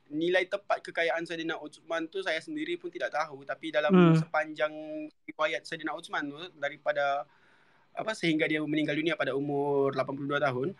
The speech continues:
Speaker 2: Hmm.
Speaker 1: memang Saidina Uthman dikenali sebagai orang yang sang-, yang sangat kaya. Sebab kalau ingat tadi sebelum ni kita ada sentuh, ah, bagaimana Saidina Uthman membeli perigi itu daripada orang Yahudi ketika awal hijrah. And then pada masa yang sama, bagaimana Saidina Uthman membesarkan Masjid Nabawi itu menggunakan duitnya sendiri.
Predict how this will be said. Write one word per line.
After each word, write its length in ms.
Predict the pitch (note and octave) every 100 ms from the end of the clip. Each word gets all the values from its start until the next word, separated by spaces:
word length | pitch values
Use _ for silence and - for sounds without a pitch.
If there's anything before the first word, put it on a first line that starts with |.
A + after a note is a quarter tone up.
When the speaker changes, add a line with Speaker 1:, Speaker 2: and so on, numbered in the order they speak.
| - F3+
Speaker 2:
Hmm. 160 | D#3+
Speaker 1:
memang 320 | D#3 E3+ G3
Saidina 320 | F#3 E3+ E3+ D3+
Uthman 300 | - E3+ E3
dikenali 400 | D3+ D#3 D#3+ D#3+
sebagai 460 | D#3 D3 C#3+ C#3+ -
orang 320 | C#3+ D3 D3
yang 340 | D3 C#3 C#3 C#3
sang-, 320 | D#3+ F3 F3+ _ -
yang 220 | D#3 D#3
sangat 260 | E3 E3+
kaya. 380 | - C3+ B2+ A2+ -
Sebab 300 | - C#3+ C3+
kalau 220 | - D3 D3 -
ingat 160 | E3+
tadi 220 | D#3 E3
sebelum 160 | D#3 D#3
ni 80 | E3
kita 160 | D#3
ada 100 | C#3+
sentuh, 460 | C#3 D3 - C#3 F3+ - - - -
ah, 120 | - C3+
bagaimana 400 | C#3 D3+ D#3+ D#3
Saidina 260 | C#3+ D3
Uthman 360 | D3+ D3+ D#3 D3
membeli 560 | D3+ D3 D3+ F#3+ G#3 E3
perigi 540 | - D#3 D#3+ D3 D3+
itu 100 | C3+
daripada 380 | E3 D#3 C#3+ B2
orang 100 | C#3+
Yahudi 320 | C#3 C#3 C#3
ketika 300 | C#3 - -
awal 220 | C3 C3+ C3+
hijrah. 420 | C3 C#3 E3 G#3 _ - - -
And 140 | B2+
then 80 | D#3+
pada 160 | D3+
masa 240 | C#3+ C#3+ C#3+
yang 100 | C#3
sama, 380 | C#3+ C3 C3 D3+
bagaimana 500 | C#3 C#3 C#3+ C#3+ C#3
Saidina 380 | D3 C#3+ C#3+
Uthman 400 | C#3 C#3 D3+ C#3+
membesarkan 680 | D3 D3 D3+ E3+ E3+ - D3
Masjid 460 | C3+ C3+ C3+ D3 C#3
Nabawi 560 | C3+ C3+ C#3 C#3 C#3
itu 240 | C3+ C#3 F3
menggunakan 600 | E3+ C#3+ C#3+ C3 C#3 C3+
duitnya 340 | C3 C3+ B2
sendiri. 320 | C3+ C3 B2+